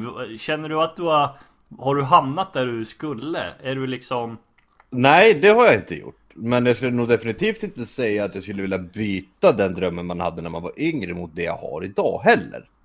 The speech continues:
Speaker 1: Nej.
Speaker 2: Alltså, förstår du, liksom?
Speaker 1: Ja.
Speaker 2: Man,
Speaker 1: Ja, jag fattar
Speaker 2: om man nu
Speaker 1: precis.
Speaker 2: pratar realistiska, liksom. Absolut,
Speaker 1: Mm.
Speaker 2: jag hade velat vara multimiljardär och bott i en jävla, eh,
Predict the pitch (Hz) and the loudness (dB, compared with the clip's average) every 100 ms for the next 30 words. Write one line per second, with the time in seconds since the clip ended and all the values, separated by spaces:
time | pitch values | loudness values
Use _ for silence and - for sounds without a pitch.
0 | _ 113 110 113 131 _ _ _ _ _ | _ -12 -10 -10 -12 _ _ _ _ _
1 | - 101 113 104 110 135 95 73 - 110 | 0 0 0 -6 0 2 2 -4 -10 -4
2 | 120 87 110 107 90 _ _ _ _ _ | -4 2 0 0 -8 _ _ _ _ _
3 | _ _ 135 160 - 208 131 131 113 135 | _ _ -10 -10 -12 -2 4 6 6 4
4 | 117 113 104 101 147 143 - 92 - - | 4 6 4 6 4 2 -6 -8 -8 -12
5 | - - 90 - 110 110 95 110 120 104 | -14 -8 -8 -6 -6 -4 -2 -2 -2 -4
6 | 92 92 92 95 87 90 92 92 107 127 | -2 -4 -2 -4 -6 -8 -4 0 4 4
7 | 95 90 90 87 90 87 87 85 78 76 | 4 -2 -8 -6 -4 -2 -2 -2 -6 -8